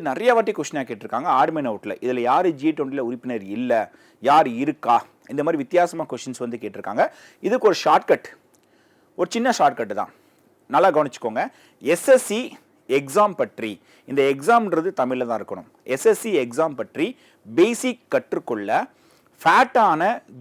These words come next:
குருஜியை பார்க்க, இ எம் ஐல வாங்கின வண்டியில போனேன். இது ஒரு ஷார்ட்கட். சரிங்களா? இதுல அந்த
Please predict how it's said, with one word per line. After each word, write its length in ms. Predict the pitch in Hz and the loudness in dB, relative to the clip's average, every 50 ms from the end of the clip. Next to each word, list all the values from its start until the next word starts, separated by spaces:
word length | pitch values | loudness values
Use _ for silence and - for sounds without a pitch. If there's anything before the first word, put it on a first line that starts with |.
| 127 | -2
குருஜியை 540 | 156 208 247 262 220 190 202 240 233 220 190 - - | 0 0 2 0 0 -2 0 2 4 4 4 4 2
பார்க்க, 420 | 113 110 107 - - 139 185 220 - - - - _ _ _ _ - 123 143 180 | -2 -2 -2 -2 0 0 0 0 -2 -8 -20 -20 _ _ _ _ -16 -10 -6 0
இ 20 | 226 262 | 2 4
எம் 100 | 269 262 240 220 | 4 6 6 6
ஐல 160 | 214 208 190 147 | 6 6 6 4
வாங்கின 320 | 131 127 120 120 123 160 160 120 | 2 0 -2 -2 -4 -6 -4 -4
வண்டியில 300 | 110 110 113 113 110 101 - - | -4 -4 -2 -4 -4 -4 -6 -8
போனேன். 280 | 92 92 90 92 85 - - _ _ _ _ - | -8 -8 -8 -10 -12 -16 -18 _ _ _ _ -4
இது 80 | 139 160 143 | 0 2 2
ஒரு 100 | 135 143 - | 2 2 -2
ஷார்ட்கட். 400 | - 110 113 113 - 113 107 - _ _ _ - | -4 -4 -4 -4 -4 -6 -8 -8 _ _ _ -14
சரிங்களா? 260 | - 107 117 131 120 - - - - _ _ _ _ - | -12 -6 -2 -2 -2 -2 -4 -10 -20 _ _ _ _ 0
இதுல 260 | 151 160 160 156 175 - - - - _ _ _ _ _ _ - - 139 | 2 4 6 6 6 4 4 -2 -10 _ _ _ _ _ _ -4 -2 0
அந்த 100 | 160 | 0